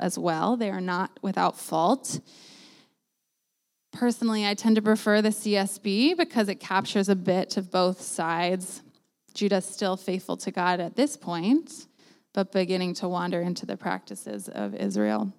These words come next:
But regardless of all of that, where you come down on verse twelve and the kingdom of Judah, God has been very clear about the kingdom of Israel.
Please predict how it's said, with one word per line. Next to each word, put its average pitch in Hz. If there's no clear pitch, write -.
But -
regardless 262
of 220
all 220
of 214
that, 185
where 208
you 202
come 202
down 196
on 190
verse 190
twelve 208
and 185
the 214
kingdom 202
of 185
Judah, 285
God 233
has 220
been 208
very 277
clear 190
about 196
the 190
kingdom 185
of 180
Israel. -